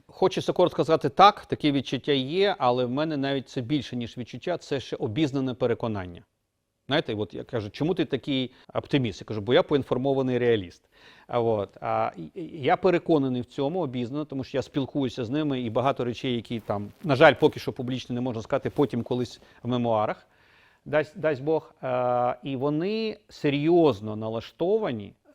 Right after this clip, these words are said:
дати відсіч агресору. Бо тому що вони розуміють, що в цьому зацікавленість безпекова їхніх країн, їхніх народів. Починаючи від наших сусідів, країни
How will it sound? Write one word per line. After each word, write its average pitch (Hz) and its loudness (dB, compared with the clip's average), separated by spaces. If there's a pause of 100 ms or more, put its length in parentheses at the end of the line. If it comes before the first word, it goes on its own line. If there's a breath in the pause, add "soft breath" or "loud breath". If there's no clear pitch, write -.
(120)
дати 139 0
відсіч - -8
агресору. 107 -4 (240)
Бо 123 -20
тому 131 -4
що - -10
вони 151 -2
розуміють, 151 -4
що - -10
в - -12
цьому 170 -2 (140)
зацікавленість 135 -4 (100)
безпекова 127 0
їхніх 123 -2
країн, 110 0
їхніх 135 -4
народів. 107 -2 (260 soft breath)
Починаючи 175 4
від 131 -2
наших 156 -4
сусідів, 139 -6 (200)
країни 139 4